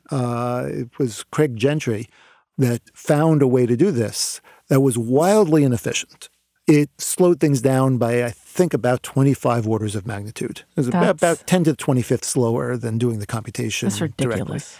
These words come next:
Speaker 1: Yes, that's, of course, ridiculous. You can't do the, you know, the simplest computation with that. And there's been a lot of research since then on bringing that down, and now it's down to about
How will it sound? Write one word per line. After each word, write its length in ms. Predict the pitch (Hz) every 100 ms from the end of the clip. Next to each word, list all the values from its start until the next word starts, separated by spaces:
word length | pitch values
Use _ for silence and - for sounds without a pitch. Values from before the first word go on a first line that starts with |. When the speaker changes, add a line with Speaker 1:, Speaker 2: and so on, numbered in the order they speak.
| -
Speaker 1:
Yes, 380 | 151 - -
that's, 200 | - 131 -
of 200 | 135 -
course, 240 | 131 -
ridiculous. 560 | 123 110 - 131 120 -
You 160 | 143
can't 320 | - 135 123 - _ - - _ -
do 300 | 120 123 117
the, 180 | 113 127
you 80 | 120
know, 120 | 113
the 140 | 117 113
simplest 540 | - 160 156 135 -
computation 640 | - 117 113 117 117 - 143
with 120 | 131
that. 280 | 135 123 - _ _ _ _ -
And 180 | 139
there's 160 | 143 135
been 140 | 131 147
a 60 |
lot 480 | 135 135 139 165 160
of 140 | 131
research 420 | 113 117 117 107 -
since 300 | 196 208 -
then 420 | 123 120 120 117 - _ _ -
on 300 | 131 123 110
bringing 360 | 147 151 131
that 240 | 123 120 -
down, 560 | 143 151 120 117 117
and 200 | 127 127
now 580 | 131 139 135 135 131 127 - _ _ _
it's 180 | 151 -
down 320 | 143 147 151
to 140 | 135 139
about 380 | 120 120 123